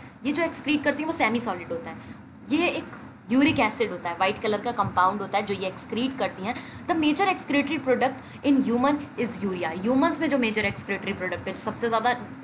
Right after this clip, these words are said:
बहुत ज़रूरी है remove करना, वो है urea। Sometimes a person's kidney may stop। कभी-कभी क्या होती है, person की kidney जो है वो stop करती है, मतलब work नहीं हो पाती due to di-, infection, किसी infection की वजह से या किसी injury की वजह से,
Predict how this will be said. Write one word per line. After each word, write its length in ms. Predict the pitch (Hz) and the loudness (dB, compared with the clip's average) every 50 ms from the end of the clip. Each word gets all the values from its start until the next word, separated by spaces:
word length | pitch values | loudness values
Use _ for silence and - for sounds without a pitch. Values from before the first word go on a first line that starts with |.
| - - | -12 -10
बहुत 180 | - - 262 220 | -4 -2 -2 0
ज़रूरी 360 | 202 220 196 202 208 220 285 | 0 0 0 0 0 2 2
है 200 | 302 285 277 226 | 4 4 2 2
remove 260 | - 214 202 196 190 - - | 2 -2 -4 -4 -6 -6 -6
करना, 180 | 196 190 202 | -4 -4 -4
वो 120 | 190 180 190 | -4 -4 -4
है 140 | 190 220 | -4 -4
urea। 400 | 240 247 233 180 170 - 160 160 - - - - - - - - - - - | -2 -2 -4 -4 -6 -8 -10 -12 -12 -14 -16 -18 -18 -18 -18 -20 -18 0 2
Sometimes 340 | 370 381 370 415 415 415 440 | 2 4 4 4 2 2 2
a 80 | 440 - | 2 4
person's 260 | 330 294 302 330 359 339 | 4 4 4 2 0 0
kidney 320 | - 320 254 302 349 320 | -2 -2 0 2 2 2
may 80 | 349 339 | 2 0
stop। 200 | - - 254 240 | 0 0 0 0
कभी-कभी 460 | - - 233 233 294 294 302 330 339 | 0 0 0 0 0 0 -2 -2 0
क्या 140 | 330 330 302 | 2 4 2
होती 180 | 285 294 339 | 2 2 -2
है, 140 | 339 - - | -6 -4 0
person 280 | - 285 269 277 285 285 | 0 0 2 2 2 0
की 80 | 320 | 0
kidney 260 | - - 254 240 285 | -2 -2 -2 0 0
जो 100 | 277 277 | 2 2
है 60 | 294 311 | 2 2
वो 140 | 320 339 254 - - - | 0 -2 -2 -4 -10 -10
stop 300 | - - - 359 370 359 - | -10 2 4 4 4 6 4
करती 240 | 269 214 - - 190 | 2 0 0 -2 -6
है, 180 | 180 - - | -8 -8 -6
मतलब 280 | 185 185 196 196 180 185 | -6 -6 -6 -4 -2 -2
work 160 | 180 180 - | -2 -2 -2
नहीं 180 | 226 254 285 294 | 0 2 2 2
हो 60 | 240 | 4
पाती 280 | 185 180 180 - - - - - - - - - - | 2 0 0 -2 -6 -12 -14 -14 -16 -16 -18 -14 -12
due 140 | 262 262 302 | -8 -6 -2
to 80 | 294 | 0
di-, 320 | 254 254 - - - 240 226 | 0 0 0 0 -2 -2 -2
infection, 400 | 220 220 202 196 - 208 196 - | -2 -2 -4 -4 -4 -6 -6 -6
किसी 160 | 220 226 247 | -4 -2 -2
infection 420 | 220 208 - 214 - - - 214 | -2 -2 -2 -4 -4 -2 -4 -2
की 100 | 202 - | -2 -2
वजह 180 | 214 202 - 190 | -2 -2 -4 -4
से 100 | - 214 | -4 -4
या 60 | 202 | -4
किसी 200 | 202 208 202 247 | -4 -6 -8 -6
injury 340 | - 262 262 240 220 190 185 | -2 0 2 2 2 0 0
की 120 | - 190 | -2 -6
वजह 200 | 170 170 160 160 | -8 -8 -10 -10
से, 160 | 156 - - | -12 -12 -14